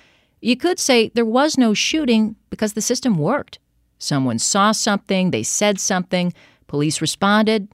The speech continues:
and made an arrest. And yet, what didn't happen in Fairhaven sent shockwaves through the entire state. The case opened up huge legal questions in Vermont about whether our laws are adequate for our times,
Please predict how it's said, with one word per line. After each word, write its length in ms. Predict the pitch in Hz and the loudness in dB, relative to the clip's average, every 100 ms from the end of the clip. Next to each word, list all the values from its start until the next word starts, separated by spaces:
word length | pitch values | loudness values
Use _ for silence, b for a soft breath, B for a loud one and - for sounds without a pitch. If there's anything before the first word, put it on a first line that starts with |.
| _ | _
and 160 | 214 175 | 0 0
made 140 | 120 | 0
an 80 | 131 | -2
arrest. 580 | 147 196 175 82 - - _ _ _ _ _ B B B B | -2 -2 -2 -4 -8 -12 _ _ _ _ _ B B B B
And 180 | 254 254 | 2 4
yet, 280 | 247 233 - _ _ _ | 4 2 -2 _ _ _
what 200 | 202 208 - - | -2 -2 -2 -2
didn't 360 | 247 311 254 | -2 0 0
happen 440 | 139 120 - 120 - | -2 -8 -6 -10 -6
in 160 | 156 147 | -4 0
Fairhaven 640 | 165 147 139 151 156 151 b | 2 2 2 2 0 -4 b
sent 340 | - - 214 - | -6 -2 -2 -2
shockwaves 840 | - - 202 233 139 82 58 - | -4 0 0 0 -4 -6 -6 -6
through 180 | 190 196 | -2 0
the 100 | 214 | 0
entire 380 | 202 180 175 | -2 -4 -4
state. 480 | 180 - 226 - - _ _ _ _ - | -4 -4 -6 -8 -12 _ _ _ _ -10
The 60 | |
case 340 | - 233 233 - | 0 2 2 0
opened 300 | 233 233 220 | 0 2 2
up 140 | 214 | 2
huge 380 | - 247 254 202 | 0 0 0 0
legal 340 | 185 226 240 233 | -2 0 0 0
questions 520 | - 120 - 135 127 | -2 -4 -2 -4 -2
in 120 | 131 | -2
Vermont 480 | 131 135 123 92 - B B B | -2 -2 -2 -6 -14 B B B
about 380 | - 190 190 170 | -4 0 2 2
whether 280 | 190 202 202 | 2 2 4
our 160 | 190 | 2
laws 360 | 180 175 180 175 | 2 2 2 2
are 120 | 180 - | 0 0
adequate 580 | 170 233 208 - - | -2 -2 -4 -8 -12
for 200 | - 147 | -6 -2
our 120 | 147 165 | -2 -2
times, 580 | - 220 240 - - | -2 -2 -2 -4 -10